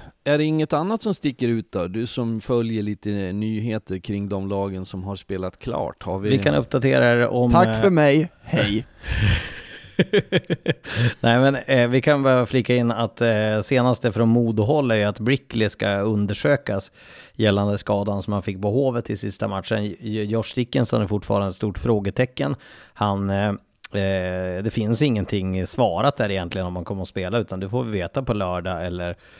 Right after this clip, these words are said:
Speaker 2: möjligtvis måndag då, om man kommer att spela. Eh, Fredrik, du flyttar ju upp till Norrland nu och blir inneboende här hos mig i princip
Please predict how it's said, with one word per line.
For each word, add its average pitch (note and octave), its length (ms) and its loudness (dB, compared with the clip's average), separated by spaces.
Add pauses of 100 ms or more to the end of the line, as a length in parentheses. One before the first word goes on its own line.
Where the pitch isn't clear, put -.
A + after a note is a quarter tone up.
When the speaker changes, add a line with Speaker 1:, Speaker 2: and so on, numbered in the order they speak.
(140)
Speaker 2:
möjligtvis F2+ 600 -4
måndag A2+ 420 0
då, F2+ 80 -6
om F#2 120 -6
man F2+ 160 -6
kommer F#2+ 160 -6
att - 60 -8
spela. G2+ 420 -4 (420)
Eh, G2 220 0
Fredrik, A2 340 -2
du B2 80 -2
flyttar B2+ 280 0
ju C#3 60 6
upp C3+ 120 -2
till A2+ 100 2
Norrland G2+ 380 2
nu F#2+ 80 0
och F#2 80 -2
blir G2+ 180 -2
inneboende D#3 680 2
här G2+ 260 0
hos G#2 360 -2
mig A#2 320 2
i F#2 40 -2
princip G2+ 460 -4